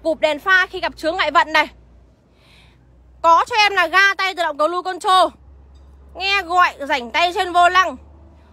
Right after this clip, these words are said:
Có hỗ trợ cho em là chống trơn trượt, hỗ trợ đổ đèo, khóa cầu vi sai. Và có cả tắt bật cảm biến cho em nhé.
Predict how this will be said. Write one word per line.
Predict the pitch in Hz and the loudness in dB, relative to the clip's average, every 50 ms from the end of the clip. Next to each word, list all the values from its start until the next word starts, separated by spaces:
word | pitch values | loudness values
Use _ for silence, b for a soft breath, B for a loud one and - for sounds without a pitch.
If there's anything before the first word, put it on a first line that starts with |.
| b _ _ | b _ _
Có | 294 302 302 311 339 | -2 2 2 2 2
hỗ | 427 415 349 339 370 | 4 2 4 2 2
trợ | 392 494 453 349 320 | 2 2 2 2 2
cho | - 415 | 0 0
em | 359 349 359 349 | 0 2 2 2
là | 330 302 285 | 0 0 0
chống | - 359 285 269 320 381 | 0 -2 -2 -2 -2 0
trơn | - 359 359 320 | 2 0 0 2
trượt, | - - 311 294 - _ _ _ _ _ _ | 2 2 2 2 0 _ _ _ _ _ _
hỗ | 285 311 254 - | -4 0 0 0
trợ | 392 - 415 359 269 | 4 4 2 2 4
đổ | 269 294 277 247 240 | 2 0 0 0 0
đèo, | 254 285 285 294 262 226 _ b b b b b b b | 2 2 2 2 2 -2 _ b b b b b b b
khóa | b _ 294 269 285 359 | b _ 2 4 4 4
cầu | - 381 349 311 311 | 4 4 4 4 4
vi | 302 370 370 381 | 2 -2 -6 -6
sai. | - - 392 381 381 349 320 - _ _ _ _ _ _ _ _ _ _ _ | 0 2 2 2 2 0 -2 -8 _ _ _ _ _ _ _ _ _ _ _
Và | 302 294 | -2 -2
có | 294 - 277 262 277 330 | 0 2 2 2 2 2
cả | - 294 247 - _ _ _ | 0 -4 -4 -6 _ _ _
tắt | - 415 - _ | -4 -4 -4 _
bật | 294 302 294 - _ | -4 -4 -4 -4 _
cảm | 302 277 247 240 | -6 -6 -6 -6
biến | 233 262 269 339 | -6 -6 -6 -6
cho | - 415 | -4 -2
em | 359 349 339 349 | -2 -2 -2 -2
nhé. | 381 427 | -4 -4